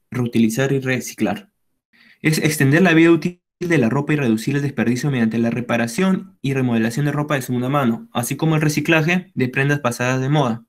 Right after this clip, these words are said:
Esto hace que es fo-, es una forma de recolectar grandes volúmenes de ropa y reutilizarlo de manera eficiente y sostenible.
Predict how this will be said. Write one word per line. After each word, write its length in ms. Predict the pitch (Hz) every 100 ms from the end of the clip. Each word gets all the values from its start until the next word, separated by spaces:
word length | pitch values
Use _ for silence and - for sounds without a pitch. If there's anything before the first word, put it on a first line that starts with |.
| _ - - - - - - _ -
Esto 200 | 190 196
hace 460 | 196 196 196 190 190
que 200 | 175 180
es 760 | 180 - - - - - - _ -
fo-, 220 | 180 170 165
es 180 | 170
una 120 | 190 175
forma 300 | 180 185 180
de 60 |
recolectar 420 | 170 123 120 151
grandes 260 | 156 180 170
volúmenes 440 | 165 165 170 170
de 80 | 156
ropa 560 | 151 156 156 165 - _
y 120 | 143
reutilizarlo 580 | 131 120 113 110 143 156
de 80 | 147
manera 340 | 117 123 135
eficiente 480 | 139 117 - 139 143
y 60 | 131
sostenible. 580 | 120 113 131 120 107